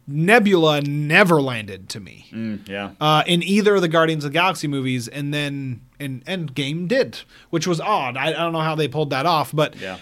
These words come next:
Speaker 1: the Nebula Gamora story never quite landed.
Speaker 2: No.
Speaker 1: I never really cared. I want Nebula to,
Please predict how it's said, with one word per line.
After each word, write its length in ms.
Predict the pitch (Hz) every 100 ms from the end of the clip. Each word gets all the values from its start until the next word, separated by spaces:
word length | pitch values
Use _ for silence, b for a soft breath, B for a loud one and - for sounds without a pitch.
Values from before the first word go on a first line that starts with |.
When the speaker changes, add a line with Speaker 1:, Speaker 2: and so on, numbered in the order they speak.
| B
Speaker 1:
the 180 | 151 180
Nebula 540 | 180 208 208 202 196
Gamora 640 | 156 160 160 170 170 165 156
story 680 | - 175 165 156 151 143 143
never 560 | 139 151 151 151 156
quite 320 | 143 160 156 147
landed. 280 | 156 156
Speaker 2:
No. 60 | 160
Speaker 1:
I 40 |
never 220 | 160 156 151
really 220 | 147 135
cared. 640 | - 185 175 170 170 165
I 100 | 151
want 240 | 143 156 156
Nebula 400 | 151 151 147 139
to, 280 | 156 139